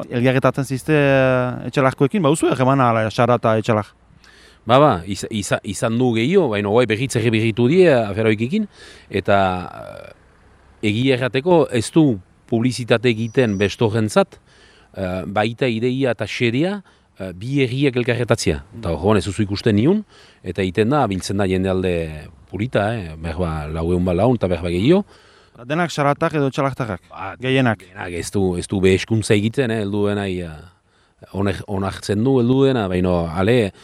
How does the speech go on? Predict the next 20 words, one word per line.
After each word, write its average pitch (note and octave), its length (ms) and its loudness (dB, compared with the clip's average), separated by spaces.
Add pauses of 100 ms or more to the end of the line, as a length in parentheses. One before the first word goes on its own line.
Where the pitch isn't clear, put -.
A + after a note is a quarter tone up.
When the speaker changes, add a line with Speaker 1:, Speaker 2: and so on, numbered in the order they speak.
(160)
Speaker 2:
bi G#2+ 200 -2
herritako G#2 500 0
jendiak F#2+ 340 -2
esaten G2+ 300 -4
die B2+ 100 2
gehienak, A2+ 440 0 (340)
eta F#2+ 220 0
gainean A2 340 4
egiten A#2 260 0
da, A#2+ 500 -2 (340)
eh, E2 600 -18
ahatzea A2+ 440 -4
jatia, E2+ 200 -10
Etxalartarrek A2+ 540 -4
erretze G#2+ 320 -6
dute A2 180 -4
ahatzia G#2+ 440 -2
oik. A#2+ 240 -4 (400)
Speaker 1:
Ahatzea? C3 480 -2 (280)
Speaker 2:
Ahatzia. F#2+ 460 -2